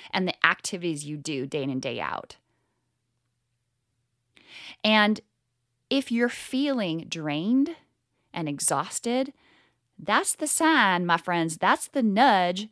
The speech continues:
to reevaluate your energy. Can you do less? Can you ask for help?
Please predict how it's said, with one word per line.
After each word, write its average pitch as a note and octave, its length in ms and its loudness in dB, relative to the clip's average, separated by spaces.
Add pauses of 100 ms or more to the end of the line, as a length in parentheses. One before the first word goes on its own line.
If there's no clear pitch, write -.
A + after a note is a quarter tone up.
to F3 180 -2
reevaluate A3 1120 0
your G3+ 300 -2
energy. F#3+ 580 -6
Can D#4+ 360 2
you D4+ 160 6
do C4 200 2
less? - 720 2 (1200)
Can C#4+ 220 2
you D#4+ 200 4
ask B3+ 300 4
for A3+ 120 -2
help? A#3+ 500 -2